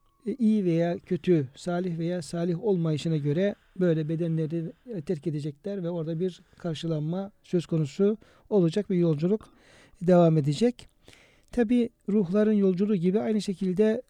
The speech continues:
bedenlerin yolculuğu alakalı da Efendimiz Aleyhisselam'ın, yani o cenaze bedenimiz, diyelim ki tabuta konan, musallaya konan, namaz kılınan o bedenimizin de, e, ruhla beraber onun da bir yolculuğu, e, söz konusu.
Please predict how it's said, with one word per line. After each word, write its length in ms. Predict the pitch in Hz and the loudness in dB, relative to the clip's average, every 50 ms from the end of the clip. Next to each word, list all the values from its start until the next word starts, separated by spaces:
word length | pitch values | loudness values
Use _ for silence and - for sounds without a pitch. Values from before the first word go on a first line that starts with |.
| _ _ _ _ | _ _ _ _
bedenlerin 560 | 180 180 190 185 202 196 190 190 190 202 208 | 2 4 4 6 6 4 4 4 4 4 4
yolculuğu 400 | 190 180 175 170 160 170 175 175 | 2 2 2 0 0 -2 -2 -2
alakalı 320 | 160 165 160 - 175 180 160 | -2 -4 -4 -4 -4 -4 -4
da 60 | 160 | -4
Efendimiz 280 | 156 - 160 160 147 156 | -4 -4 -4 -4 -2 -2
Aleyhisselam'ın, 760 | 151 147 147 139 - 156 156 156 151 151 160 156 139 120 135 - _ _ _ _ - | -4 -4 -4 -4 -4 -4 -2 -2 0 0 0 0 -2 -4 -6 -12 _ _ _ _ -8
yani 280 | 175 160 156 156 160 | -6 -6 -6 -6 -6
o 280 | 160 156 156 156 160 180 226 - _ 180 | -6 -8 -8 -8 -10 -12 -14 -16 _ -4
cenaze 600 | 160 170 160 160 160 151 135 151 147 143 151 170 - _ _ _ _ _ _ _ _ _ _ _ _ _ | -2 0 2 2 2 2 0 0 -2 -2 -6 -10 -16 _ _ _ _ _ _ _ _ _ _ _ _ _
bedenimiz, 760 | 175 170 147 170 156 160 151 147 139 139 - - - - _ _ _ _ | 0 2 4 4 2 2 0 0 -2 -6 -10 -16 -20 -20 _ _ _ _
diyelim 180 | 170 151 139 135 | -8 -8 -6 -8
ki 300 | 139 - 156 147 160 196 - _ _ - | -10 -10 -10 -10 -10 -12 -16 _ _ -10
tabuta 320 | 170 156 151 147 - 156 | -8 -8 -8 -8 -10 -12
konan, 520 | 143 - - 151 151 151 151 151 151 156 - _ _ _ _ _ _ _ _ | -12 -10 -8 -8 -6 -6 -6 -8 -8 -10 -12 _ _ _ _ _ _ _ _
musallaya 460 | - 151 - 160 160 147 147 147 151 | -10 -8 -6 -6 -4 -4 -4 -6 -6
konan, 500 | 143 - - 151 151 151 151 147 147 147 - - _ - | -8 -8 -8 -6 -4 -4 -4 -6 -6 -8 -12 -14 _ -8
namaz 320 | 156 156 151 151 143 - | -6 -6 -6 -6 -8 -10
kılınan 520 | - 160 156 143 147 151 147 143 147 180 | -8 -6 -6 -4 -4 -4 -6 -6 -8 -8
o 120 | 175 160 151 | -8 -6 -6
bedenimizin 580 | 165 156 175 165 165 165 160 156 202 220 214 | -6 -6 -6 -6 -4 -4 -6 -6 -8 -8 -8
de, 200 | 196 220 240 240 240 _ _ _ _ _ _ _ _ _ - | -8 -8 -10 -10 -14 _ _ _ _ _ _ _ _ _ -8
e, 60 | 170 | -4
ruhla 300 | 175 196 165 151 180 170 | -4 -4 -4 -4 -4 -4
beraber 340 | 170 165 165 160 165 185 214 | -4 -4 -4 -4 -6 -6 -6
onun 160 | 233 226 202 | -6 -6 -4
da 100 | 180 160 | -2 -2
bir 40 | 160 | 0
yolculuğu, 560 | 160 156 156 151 139 160 151 151 151 143 131 131 - _ _ _ _ _ _ _ 160 | 0 0 0 0 0 0 0 0 0 0 -2 -6 -10 _ _ _ _ _ _ _ -4
e, 360 | 156 151 147 147 143 147 156 147 | -2 0 0 0 -2 -4 -6 -8
söz 280 | - - 170 165 - | -4 -2 -2 -2 -2
konusu. 580 | - - 170 156 151 135 - - 214 233 247 | 0 0 2 2 2 0 -2 -2 -2 -2 -2